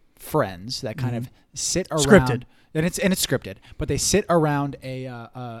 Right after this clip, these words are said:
Speaker 1: a diner.
Speaker 2: <laughs> An Italian restaurant. <laughs>
Speaker 1: Yeah. Uh, and fucking have a conversation that usually revolves around some type of thematic question.
Speaker 2: Yeah.
Speaker 1: So, like, what type of,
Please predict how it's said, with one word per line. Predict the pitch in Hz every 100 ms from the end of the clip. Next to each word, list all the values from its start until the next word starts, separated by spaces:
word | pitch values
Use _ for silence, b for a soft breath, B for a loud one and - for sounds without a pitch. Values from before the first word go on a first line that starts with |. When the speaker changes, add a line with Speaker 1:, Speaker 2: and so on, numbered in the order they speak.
| -
Speaker 1:
a |
diner. | 120 131 117 107 131 147
Speaker 2:
<laughs> | -
An | 180 -
Italian | 143 - - 180 180
restaurant. | 156 - 123 - - -
<laughs> | - 185
Speaker 1:
Yeah. | 151 156 110 - -
Uh, | 151 147 143 131 123 - _ _ -
and | 156 143
fucking | 160 143 156 147
have | 123 156
a | 170
conversation | 156 151 147 143 131 - 131 123
that | 135 - 131
usually | 127 185 233 254
revolves | 220 151 151 143 135
around | 131 131 127 123
some | - 165 170 185
type | - 147 147 - 127
of | 131
thematic | - 131 127 120 120 - - -
question. | - 123 113 - 104 95
Speaker 2:
Yeah. | 123
Speaker 1:
So, | - 127
like, | 127 117 - b -
what | 123 151 -
type | - 151 147 -
of, | 139 139 131 117